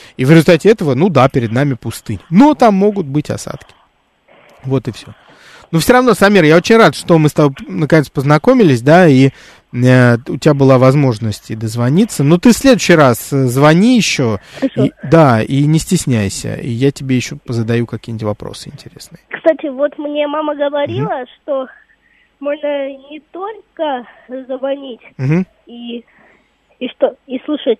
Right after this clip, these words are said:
Speaker 1: Мгм.
Speaker 2: вопрос, э, вот.
Speaker 1: Да.
Speaker 2: Ну, можно ещё задать вопрос. Можно задам?
Speaker 1: О, ну давай, давай, конечно, конечно.
Speaker 2: Почему, почему у альбиносов нарушение, когда они рождаются?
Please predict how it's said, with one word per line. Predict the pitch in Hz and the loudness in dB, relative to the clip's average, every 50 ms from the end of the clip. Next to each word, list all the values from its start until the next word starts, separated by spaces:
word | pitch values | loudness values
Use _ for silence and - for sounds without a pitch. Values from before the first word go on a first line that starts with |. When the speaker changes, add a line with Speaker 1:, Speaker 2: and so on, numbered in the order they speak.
| _ _ _ | _ _ _
Speaker 1:
Мгм. | - 147 139 143 156 165 175 | -4 -4 -2 0 -2 -2 -4
Speaker 2:
вопрос, | - 233 262 269 269 - _ 285 302 320 269 240 - _ _ _ | -4 -2 -2 -2 -2 -4 _ -4 -2 0 0 -2 -4 _ _ _
э, | - 208 202 196 190 190 190 _ _ _ _ _ _ _ _ _ _ _ | -16 -14 -12 -12 -14 -14 -18 _ _ _ _ _ _ _ _ _ _ _
вот. | - 226 | -6 -4
Speaker 1:
Да. | 151 104 101 117 147 175 - _ _ _ _ _ _ | -4 -2 -2 -4 -6 -8 -12 _ _ _ _ _ _
Speaker 2:
Ну, | 277 320 349 | -4 -2 -2
можно | 339 302 339 339 339 339 339 339 | 0 0 0 0 -2 -2 -8 -8
ещё | 330 311 - 339 339 330 311 | -10 -12 -10 -10 -10 -10 -10
задать | 311 311 311 320 294 262 - | -12 -12 -10 -10 -10 -10 -14
вопрос. | _ 202 190 _ 190 180 190 _ _ _ _ _ | _ -20 -20 _ -20 -20 -20 _ _ _ _ _
Можно | _ 226 302 339 349 | _ -12 -10 -10 -6
задам? | 269 247 - - 185 - | -6 -8 -8 -8 -8 0
Speaker 1:
О, | 143 143 151 147 139 | 2 4 4 4 4
ну | 120 117 | 2 0
давай, | 117 135 147 160 127 113 123 147 | 0 0 2 2 2 0 0 0
давай, | 147 143 117 101 104 | 0 -2 -4 -4 -6
конечно, | 98 - 135 123 113 107 - - - | -6 -6 -6 -6 -8 -8 -10 -16 -18
конечно. | - - 120 117 117 - - _ _ - - - - - _ _ | -16 -14 -14 -14 -14 -16 -20 _ _ -20 -20 -20 -20 -20 _ _
Speaker 2:
Почему, | 294 - - 339 302 349 370 381 359 277 - _ _ _ _ _ _ _ _ _ | -4 -2 -2 -2 0 2 2 2 0 -2 -6 _ _ _ _ _ _ _ _ _
почему | _ 240 - - 294 339 339 320 285 233 - _ _ _ _ 285 _ _ | _ -14 -12 -8 -8 -6 -6 -6 -6 -8 -12 _ _ _ _ -20 _ _
у | - 294 302 - - | -8 -8 -8 -8 -6
альбиносов | - 254 269 262 - 262 269 277 302 339 - 339 - - | -6 -6 -6 -4 -8 -6 -2 -2 -2 -2 -2 -10 -12 -8
нарушение, | 285 294 285 285 311 - - 320 311 285 269 233 220 214 208 | -6 -6 -4 -4 -6 -8 -6 -6 -6 -6 -6 -6 -10 -10 -10
когда | _ 240 - - 240 226 | _ -18 -12 -10 -10 -8
они | 226 226 220 226 | -8 -10 -10 -10
рождаются? | 226 233 233 240 - 240 233 208 202 - _ 202 185 | -8 -8 -10 -8 -6 -6 -6 -6 -6 -12 _ -20 -20